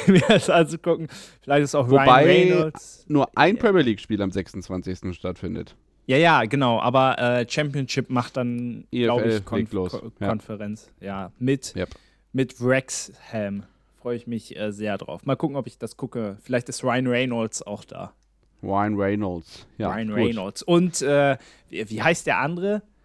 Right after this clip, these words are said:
Speaker 2: Ach, da bin ich raus, sorry.
Speaker 1: Mac-,
Speaker 2: Also jetzt könnt ihr,
Speaker 1: äh,
Speaker 2: jetzt könnt ihr mich wieder alle
Speaker 1: McElhenney,
Speaker 2: blamen, weil ich die
Speaker 1: McEl-
Speaker 2: Serie nicht
Speaker 1: Ja,
Speaker 2: Ja, gut.
Speaker 1: muss, musste gucken. Empfehlung, äh, Welcome to,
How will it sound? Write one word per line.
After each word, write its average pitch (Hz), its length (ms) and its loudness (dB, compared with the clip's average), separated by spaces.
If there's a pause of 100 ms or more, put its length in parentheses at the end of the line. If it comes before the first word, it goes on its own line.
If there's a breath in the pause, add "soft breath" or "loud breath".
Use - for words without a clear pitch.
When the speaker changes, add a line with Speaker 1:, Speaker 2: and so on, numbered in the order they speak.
(1160)
Speaker 2:
Ach, - 180 -20
da 101 120 -10
bin 92 160 -6
ich 87 140 -10
raus, 78 280 -10
sorry. 90 240 -6
Speaker 1:
Mac-, 139 240 0
Speaker 2:
Also 95 140 -2
jetzt 127 300 0
könnt 107 140 -2
ihr, 123 160 0
Speaker 1:
äh, - 500 -16
Speaker 2:
jetzt - 120 -12
könnt 139 160 0
ihr 110 40 -2
mich 107 60 -2 (120)
wieder 104 120 0
alle - 160 2
Speaker 1:
McElhenney, 180 40 -4
Speaker 2:
blamen, 117 260 2
weil 110 180 2
ich 139 60 -6
die 110 80 -4
Speaker 1:
McEl- 101 60 -4
Speaker 2:
Serie 113 380 0
nicht 113 260 -8 (560 soft breath)
Speaker 1:
Ja, 180 400 6
Speaker 2:
Ja, 151 40 6
gut. 147 100 0
Speaker 1:
muss, - 240 0
musste 202 380 2
gucken. 190 340 -4
Empfehlung, 208 720 0
äh, 175 280 4
Welcome 165 440 0
to, 147 300 -10